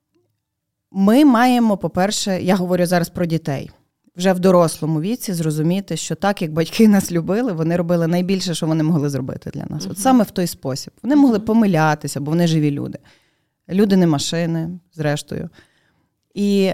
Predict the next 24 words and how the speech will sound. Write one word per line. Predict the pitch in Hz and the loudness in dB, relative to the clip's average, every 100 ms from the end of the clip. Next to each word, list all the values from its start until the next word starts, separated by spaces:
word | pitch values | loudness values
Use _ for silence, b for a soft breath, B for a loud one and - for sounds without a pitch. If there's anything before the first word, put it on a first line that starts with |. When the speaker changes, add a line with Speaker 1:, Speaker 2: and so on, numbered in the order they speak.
| - | -4
Speaker 1:
е, | - 170 | -6 -4
знову | 165 180 160 | -2 0 0
ж | - | -2
таки, | 165 | -2
ми | 175 190 208 | 2 2 2
так | 190 175 | -2 -4
само, | - 180 175 | 0 2 4
як | 165 151 | 2 0
батьки, | 151 147 - 190 | -4 -4 -2 -2
завжди | 175 160 165 | 0 -2 -2
діємо | 165 165 165 160 | 0 2 4 2
з | 156 | 2
найкращих | 165 165 - 160 147 - 156 | 2 2 0 0 0 -4 -6
намірів. | 156 147 147 147 - - - - 160 | -4 -4 -6 -8 -12 -14 -20 -16 -6
Тобто, | 170 175 170 - - | -2 0 0 -2 -2
ну, | 196 | 2
напевно, | 180 170 226 208 170 | 2 4 2 4 2
є | 165 156 | 2 0
якісь | 151 156 | 0 -6
деструктивні | 151 160 - 160 - 170 160 143 | -2 -2 -2 -6 0 0 2 -2
абсолютно | 143 - 160 156 165 | -6 -6 -6 -4 -2
люди, | 185 294 240 - | 0 0 -2 -4
але | 175 170 165 - _ _ _ _ _ _ _ - | -2 -2 -4 -10 _ _ _ _ _ _ _ -6
зазвичай | 156 160 214 214 190 180 | -4 2 0 2 -2 -2